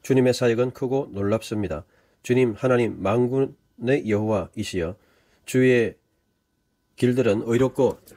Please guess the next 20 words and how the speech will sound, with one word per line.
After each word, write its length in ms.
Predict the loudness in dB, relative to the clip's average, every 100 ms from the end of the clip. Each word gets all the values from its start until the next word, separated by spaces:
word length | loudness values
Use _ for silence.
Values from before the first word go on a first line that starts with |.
| _ -8
참되십니다. 1000 | 0 2 2 2 0 -6 -4 -4 -6 -12 _ _ _ _ _ -2
나라들의 520 | 2 2 4 2 0
왕이시여 520 | 0 0 0 -4 -8 -8
주님 360 | -2 0 0 -4 -6
누가 440 | -2 2 2 0 -8 -6
두려워하지 680 | 0 2 2 0 -2 -4 -4
않으며 380 | -6 -4 -6 -10 _ _ _ _
주의 260 | 2 2 4
이름을 380 | 2 2 0 0
영광스럽게 800 | 0 2 2 0 0 -4 -2 -4
하지 320 | -2 -4 -6
않겠습니까? 680 | -8 -6 -6 -4 -6 -6 -8 -12 _ _ -4
주님만이 680 | 2 2 4 2 2 -2 _ _ _ 0
유일하게 480 | 2 4 2 0
거룩하시니 680 | -2 0 2 2 0 -4 -6 -12 _ _
모든 440 | -2 2 2 2 0
이방 260 | 0 0 0
나라들이 440 | -2 -2 -4 -4
올 160 | -4 -4
것이며 460 | -6 -4 -6 -8